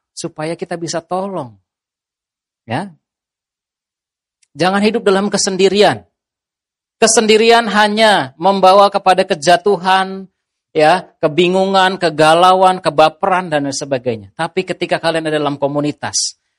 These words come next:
ada tangan-tangan yang bisa merangkul, menolong, menyembuhkan,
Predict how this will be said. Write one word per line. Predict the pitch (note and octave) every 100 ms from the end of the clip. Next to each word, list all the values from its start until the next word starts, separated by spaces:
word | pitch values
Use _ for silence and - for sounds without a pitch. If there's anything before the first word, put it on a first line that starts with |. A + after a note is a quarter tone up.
| _
ada | B2 -
tangan-tangan | - E3 F3 F3+ E3 D#3 D#3+
yang | D#3+ D3+
bisa | - D#3
merangkul, | D3+ C#3+ D3+ D3+ D3+ C#3+ A2+
menolong, | B2 C3+ C3+ C#3 C#3
menyembuhkan, | C3 C3 B2+ B2+ C3 - C3+ C3